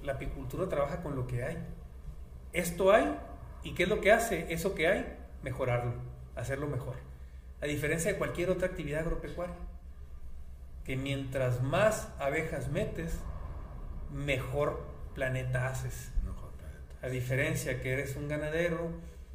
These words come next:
Speaker 1: de doscientas cabezas, si vas a tener cuatrocientas, pues vas deteriorando el ambiente poco a poco. Digo, así son las escalas produ-, así
Speaker 2: Sí,
Speaker 1: son, así, así son
Speaker 2: claro.
Speaker 1: las cadenas productivas, no se trata de,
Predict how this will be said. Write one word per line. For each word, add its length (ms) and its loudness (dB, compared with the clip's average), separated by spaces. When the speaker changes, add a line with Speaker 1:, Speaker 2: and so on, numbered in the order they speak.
Speaker 1:
de 120 -2
doscientas 560 2
cabezas, 580 0
si 140 -8
vas 120 -6
a 80 -4
tener 200 -2
cuatrocientas, 840 -2
pues 320 -10
vas 220 2
deteriorando 560 0
el 80 -2
ambiente 480 2
poco 280 -4
a 60 -4
poco. 340 -2
Digo, 120 4
así 160 4
son 180 4
las 160 6
escalas 460 4
produ-, 320 0
así 180 2
Speaker 2:
Sí, 40 2
Speaker 1:
son, 120 6
así, 140 4
así 100 2
son 80 0
Speaker 2:
claro. 160 10
Speaker 1:
las 80 6
cadenas 300 8
productivas, 800 6
no 140 0
se 100 0
trata 420 4
de, 280 4